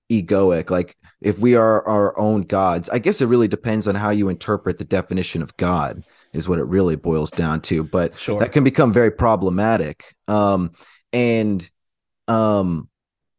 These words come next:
Speaker 1: I think instead the goal is sort of, you know, in that Buddhist state, you know, we're getting closer to, to that ultimate oneness. And, uh, and Jung did not want to,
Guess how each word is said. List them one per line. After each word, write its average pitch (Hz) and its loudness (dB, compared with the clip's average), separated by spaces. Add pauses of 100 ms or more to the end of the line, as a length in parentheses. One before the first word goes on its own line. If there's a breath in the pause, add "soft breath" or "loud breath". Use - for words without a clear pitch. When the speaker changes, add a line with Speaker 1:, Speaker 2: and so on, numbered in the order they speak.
(120)
Speaker 1:
I 107 0
think 131 0
instead 113 0 (260)
the 98 -6
goal 110 2
is 101 0
sort 107 0
of, 92 -2 (840)
you 92 -4
know, 85 0
in 92 0
that 92 -2
Buddhist 104 0
state, 85 -6
you 98 2
know, 85 2
we're 95 2
getting 101 0
closer 104 0
to, 90 0 (460 soft breath)
to 101 -4
that 90 0
ultimate 95 0
oneness. 87 -2
And, 107 2
uh, 101 2
and 107 2
Jung 113 2 (840)
did 120 0
not 110 -2
want 104 -2
to, 92 0